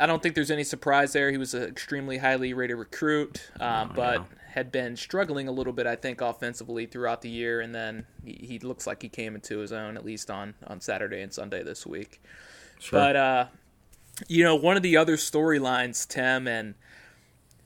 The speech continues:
Speaker 1: you know, I'm one of these guys, and I'll, I'll admit, I think everybody who knows me knows this, I'm not a Virginia fan, but
Speaker 2: <laughs>
Speaker 1: it's that time of year
Speaker 2: No,
Speaker 1: where you
Speaker 2: that's
Speaker 1: have to ask
Speaker 2: putting it
Speaker 1: yourself.
Speaker 2: lightly.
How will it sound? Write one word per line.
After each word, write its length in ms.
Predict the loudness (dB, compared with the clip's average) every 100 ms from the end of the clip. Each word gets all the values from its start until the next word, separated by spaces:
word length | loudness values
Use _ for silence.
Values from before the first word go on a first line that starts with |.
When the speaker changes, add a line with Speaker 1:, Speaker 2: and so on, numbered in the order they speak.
| _ _
Speaker 1:
you 140 | -6 0
know, 220 | 2 4
I'm 200 | 4 4
one 160 | 2 2
of 80 |
these 180 | 2 0
guys, 640 | 6 8 10 8 6 -2
and 240 | -6 -8 -6
I'll, 220 | -6 -6 _ -6
I'll 260 | -4 -6 -6
admit, 560 | -4 0 4 4 2 -4 _ -6
I 100 | -6
think 260 | -6 -8 -6
everybody 440 | -4 0 0 0
who 100 | -2
knows 320 | -2 -2 -2
me 120 | -4
knows 300 | -2 -2 -2
this, 320 | -2 -2 -4 -8
I'm 240 | -12 -12 -14
not 300 | -12 -4 2
a 100 | 2
Virginia 460 | 2 2 4 4 4
fan, 440 | 4 2 0 -4 _ -20 -20 -16 -14 -4
but 720 | 2 6 6 4 2 -2 -4 -4 -10 -10 -18 -8 0 2
Speaker 2:
<laughs> 680 | 2 -2 -16 -20 -20 _ -2
Speaker 1:
it's 240 | -2 2
that 260 | 8 8 8
time 280 | 6 8 6
of 60 |
year 420 | 4 6 8 8
Speaker 2:
No, 120 | 8 4 2
Speaker 1:
where 180 | 2
you 180 | 4 6
Speaker 2:
that's 40 | 8
Speaker 1:
have 220 | 8 8
to 200 | 6 10
ask 300 | 10 10 6
Speaker 2:
putting 80 | 6
it 120 | 8
Speaker 1:
yourself. 160 | 6
Speaker 2:
lightly. 320 | 4 2 -4